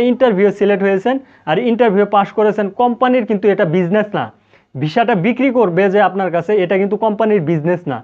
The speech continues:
কোম্পানির বিজনেস কি? আপনাকে যদি আরামকো কোম্পানিতে নিয়ে যায়, আরামকো কোম্পানিতে এটা একটা তেল ভিত্তিক কোম্পানি, এখানে বিভিন্ন সেক্টরের বিভিন্ন লোকজন কাজ করতেছে, তাদের এইগুলো নিয়ে কিন্তু কাজবাজ পরিচালনা হয়। তাদের ভিসা বিক্রি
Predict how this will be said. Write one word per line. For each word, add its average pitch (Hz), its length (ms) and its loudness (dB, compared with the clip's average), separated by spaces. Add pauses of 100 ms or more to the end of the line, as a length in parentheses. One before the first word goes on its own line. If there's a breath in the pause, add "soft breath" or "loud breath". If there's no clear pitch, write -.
(320 soft breath)
কোম্পানির 226 480 2
বিজনেস 220 380 0
কি? 262 80 0 (440 loud breath)
আপনাকে 214 280 0 (100)
যদি 226 140 0 (160)
আরামকো 233 300 2 (100)
কোম্পানিতে 208 400 0 (100)
নিয়ে 175 200 2
যায়, 175 160 0 (140)
আরামকো 202 260 0 (100)
কোম্পানিতে 202 440 0 (440 soft breath)
এটা 175 260 2 (300)
একটা - 160 -4 (180)
তেল 262 160 4 (100)
ভিত্তিক 202 400 -2
কোম্পানি, 196 340 0 (360 soft breath)
এখানে 240 200 2 (140)
বিভিন্ন 240 320 2 (160)
সেক্টরের 214 440 0 (100)
বিভিন্ন 190 280 0 (580 soft breath)
লোকজন 202 320 2 (120)
কাজ 226 140 -2 (120)
করতেছে, 180 400 -2 (360 soft breath)
তাদের 180 240 0 (160)
এইগুলো 208 300 2 (120)
নিয়ে 202 220 2
কিন্তু 185 200 -2 (340)
কাজবাজ 175 380 0 (100)
পরিচালনা 190 560 2
হয়। 113 160 -10 (260 soft breath)
তাদের 156 200 0 (100)
ভিসা 165 240 0 (160)
বিক্রি 247 260 0